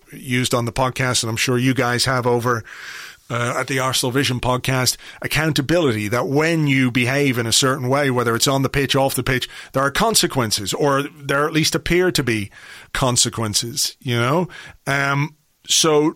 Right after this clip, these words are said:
trying to implement or trying to put in place a, a new culture whereby it won't be tolerated if you do this or if you, um, behave in a certain way,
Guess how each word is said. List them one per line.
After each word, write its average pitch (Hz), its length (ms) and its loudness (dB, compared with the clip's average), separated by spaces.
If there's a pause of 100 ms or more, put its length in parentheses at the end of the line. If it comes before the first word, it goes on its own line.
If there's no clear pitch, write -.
trying 196 640 2
to - 260 0
implement 143 680 0
or 123 140 0
trying 175 240 0
to - 60 0
put 151 200 -2
in 139 140 2
place 147 560 2
a, 117 340 0 (480)
a 135 120 0
new 156 260 4
culture 110 640 0 (340)
whereby 143 960 2 (920)
it 151 140 -2
won't 170 280 2
be 170 120 0
tolerated 123 760 0
if 151 260 -2
you 135 140 0
do 123 240 0
this 107 300 0
or 143 240 2
if 147 260 -2
you, 127 340 0 (440)
um, 117 380 0
behave 123 440 0
in 123 80 2
a 120 60 0
certain 127 340 0
way, 120 280 0